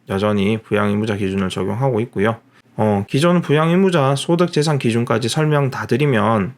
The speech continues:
영상이 너무 길어질 것 같으니 관련 내용은 거주지 주민센터에 문의를 해보시는 게 좋을 것 같습니다.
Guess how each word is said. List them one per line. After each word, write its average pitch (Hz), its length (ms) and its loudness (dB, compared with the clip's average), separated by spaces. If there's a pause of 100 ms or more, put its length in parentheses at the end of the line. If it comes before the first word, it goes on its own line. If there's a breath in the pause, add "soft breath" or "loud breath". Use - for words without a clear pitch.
(140)
영상이 101 340 0
너무 98 240 0
길어질 123 400 0
것 101 100 -2
같으니 101 460 -2 (160 loud breath)
관련 117 380 0
내용은 98 480 0 (120)
거주지 120 480 -2
주민센터에 107 800 -2
문의를 117 540 0
해보시는 120 540 -2
게 95 260 -2
좋을 101 240 -4
것 - 140 -12
같습니다. 92 560 -6